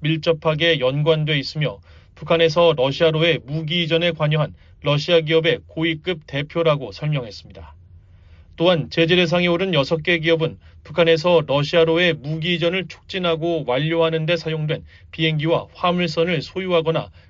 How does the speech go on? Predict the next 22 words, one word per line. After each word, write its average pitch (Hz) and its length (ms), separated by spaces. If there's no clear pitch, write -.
관리 143 380
또는 165 400
운영한 156 520
러시아의 143 560
해운회사라고 165 800
부연했습니다. - 760
그러면서 165 560
이번 156 320
제재는 156 460
북한에서 165 640
러시아로 131 560
탄도미사일을 175 920
포함한 156 420
무기의 151 500
불법 160 420
운송을 160 640
용이하게 156 580
한 107 180
개인과 156 640
단체를 151 640
겨냥한다고 151 760
강조했습니다. 135 800